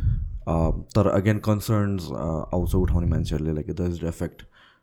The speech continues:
अ, the quality of the food र health of the consumers भन्ने कुराहरू आउँछ। So how practical is it, like, फर्टिलाइजरको केसमा र फर-, फर्टिलाइजरको केसमा पनि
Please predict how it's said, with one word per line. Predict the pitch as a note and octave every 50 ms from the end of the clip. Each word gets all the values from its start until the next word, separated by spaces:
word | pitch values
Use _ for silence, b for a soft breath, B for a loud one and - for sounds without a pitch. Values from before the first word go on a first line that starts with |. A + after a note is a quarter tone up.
| b - -
अ, | D#2+ - -
the | E2+ -
quality | - - - G2 F#2+ F#2 F2 -
of | F2 D2+ -
the | -
food | - - - D3+ C#3+ C#3 C#3 B2+ G#2+
र | F#2 F#2 F2+
health | E2+ F2+ G#2 A2 A#2+ A#2+ A#2+ -
of | - - -
the | F2+ - G2+
consumers | - G2+ F#2 F2+ F2+ G2 F#2+ F#2+ F#2 F#2 F#2 F2+ F2 -
भन्ने | E2 D#2 D#2+
कुराहरू | - F2 E2 D#2 C#2 C#2 -
आउँछ। | - A#1+ - -
So | - B1 - -
how | D2 G#2 G#2+ A#2 D3 D#3+ - - D#3
practical | C#3 - - - D#3+ D#3+ D3+ C#3 C3 A#2
is | A2+ A2+
it, | G2+
like, | G2+ F#2+ F#2
फर्टिलाइजरको | - - G#2+ G2+ F#2+ G2+ G2 F#2 F#2 F#2 F#2 -
केसमा | - F2 F2 F2 - G#2 G2
र | F#2+
फर-, | G#2 C3+ C3 A#2+ A#2 A#2 -
फर्टिलाइजरको | - C3+ B2+ C3 C3+ C3 B2 A#2 A2 A2
केसमा | - - - B2 B2+ B2 - A#2 G#2
पनि | F#2 - F2 D#2+ F2 G#2+ A#2